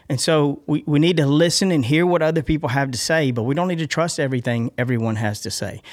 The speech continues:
So we need to care what people think. We need to care what they say, but we don't need to just trust it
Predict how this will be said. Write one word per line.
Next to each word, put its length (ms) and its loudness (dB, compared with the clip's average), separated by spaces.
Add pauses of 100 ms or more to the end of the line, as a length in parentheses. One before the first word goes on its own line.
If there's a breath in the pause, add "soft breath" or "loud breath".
(140)
So 120 -2
we 60 4
need 100 2
to 80 0
care 360 0
what 200 0
people 320 -2
think. 320 -6 (280 loud breath)
We 60 -6
need 100 -2
to 60 -6
care 380 -2
what 180 0
they 140 0
say, 360 -4 (260 loud breath)
but 80 -2
we 120 2
don't 120 -2
need 120 0
to 100 -4
just 280 -4
trust 420 -2
it 160 -18